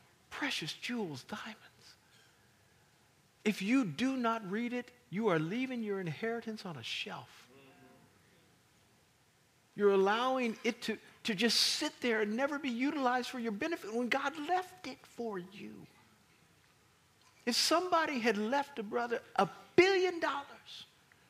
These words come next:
and you knew about it and he had not claimed his inheritance, wouldn't you look at him strange? "What is wrong with you? Your daddy loved you like that. He loved you. I didn't, I had a daddy, he loved me, but he didn't love me like that."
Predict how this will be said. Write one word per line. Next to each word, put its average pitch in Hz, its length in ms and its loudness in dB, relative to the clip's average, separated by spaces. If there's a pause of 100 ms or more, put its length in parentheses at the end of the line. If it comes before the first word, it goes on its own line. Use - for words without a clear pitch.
(840)
and 254 200 6
you 330 120 6
knew 370 240 6
about 208 240 4
it 208 140 0
and 214 140 4
he 339 220 2
had 302 120 0
not 302 240 -4
claimed 302 340 -4
his 254 120 -4
inheritance, 269 640 -4 (300)
wouldn't 359 320 2
you 381 180 0
look 339 220 -2
at 302 80 -2
him 359 200 -12
strange? 330 800 -10 (840)
"What 359 120 2
is 285 180 0
wrong 330 300 -4
with 330 160 -4
you? 233 80 -6
Your 220 140 -4
daddy 311 340 -4
loved 370 300 -2
you 226 100 -6
like 143 300 -8
that. - 260 -16 (400)
He 381 160 4
loved 330 300 2
you. 311 80 -6 (360)
I - 120 6
didn't, 427 200 2 (120)
I - 100 6
had 330 160 0
a 208 40 -4
daddy, 302 260 4
he 247 100 0
loved 339 220 6
me, 294 80 -4
but 262 140 -4
he 269 60 0
didn't 262 140 -2
love 269 120 2
me 247 100 -2
like 196 220 0
that." 440 340 6